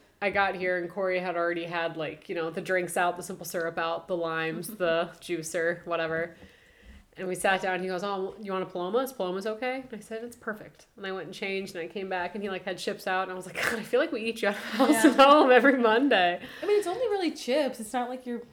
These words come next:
Speaker 2: eating, like, I don't know.
Speaker 1: Like, you don't
Speaker 2: What's,
Speaker 1: make us
Speaker 2: what's
Speaker 1: dinner.
Speaker 2: expensive food?
Speaker 1: <laughs>
Speaker 2: Yeah, it's not like I'm
Speaker 1: Salmon.
Speaker 2: making you, like,
Speaker 1: We're not eating salmon.
Speaker 2: salmon. Multiple meals every,
Speaker 3: Yeah.
Speaker 2: like, week, you know?
Speaker 1: <laughs> My dad just texted me and said, "Where's my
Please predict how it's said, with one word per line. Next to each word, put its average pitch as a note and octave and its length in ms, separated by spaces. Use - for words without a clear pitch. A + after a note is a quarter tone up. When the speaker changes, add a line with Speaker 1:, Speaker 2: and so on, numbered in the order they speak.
Speaker 2:
eating, A3+ 280
like, F#3+ 360
I G#3+ 40
don't G3 160
know. F3 80
Speaker 1:
Like, G#3+ 100
you G#3+ 40
don't - 20
Speaker 2:
What's, G3+ 100
Speaker 1:
make F#3 120
us - 40
Speaker 2:
what's - 100
Speaker 1:
dinner. E3+ 220
Speaker 2:
expensive A#3 380
food? G#3 440
Speaker 1:
<laughs> - 100
Speaker 2:
Yeah, B3+ 380
it's C4 120
not D4 120
like D#4 100
I'm D4 40
Speaker 1:
Salmon. G3 260
Speaker 2:
making B3 100
you, B3 60
like, A#3 60
Speaker 1:
We're A3 60
not G3+ 160
eating E3+ 220
salmon. D#3+ 280
Speaker 2:
salmon. G3 200
Multiple A#3 460
meals G3+ 540
every, G3+ 200
Speaker 3:
Yeah. F#3+ 160
Speaker 2:
like, F#3+ 380
week, G3+ 340
you G#3 600
know? - 60
Speaker 1:
<laughs> - 40
My B3 140
dad F3+ 420
just G#3 180
texted G#3 300
me G#3+ 140
and G#3 100
said, F3+ 280
"Where's E3 480
my D#3 360